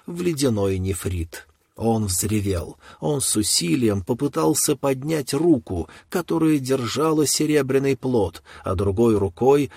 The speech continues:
сжимал поясницу, как будто у него вот-вот появится грыжа. Тогда он собрал всю силу, которая была в его власти. На голове появились зелёные вены, а волосы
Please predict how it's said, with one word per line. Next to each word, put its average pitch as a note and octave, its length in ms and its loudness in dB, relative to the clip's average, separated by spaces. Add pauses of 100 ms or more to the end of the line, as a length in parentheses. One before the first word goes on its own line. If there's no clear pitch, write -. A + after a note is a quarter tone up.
(100)
сжимал D#3+ 600 0
поясницу, D3+ 1040 -2 (160)
как G2+ 260 -6
будто C3 440 0
у A#2 60 2
него A2+ 480 0 (140)
вот-вот A2+ 720 0
появится F3+ 680 0
грыжа. F3 600 -2 (420)
Тогда A2 400 0
он F3+ 100 0
собрал D#3+ 540 2
всю - 300 -2
силу, D3 600 -2 (180)
которая F3 460 2
была D#3+ 300 2
в B2+ 40 -4
его D3 300 2
власти. C3+ 720 -4 (260)
На G2+ 140 -4
голове G2 520 0
появились D3 720 -2 (160)
зелёные A#2 640 0
вены, G2+ 520 -4 (160)
а F2+ 140 -4
волосы A2 640 -2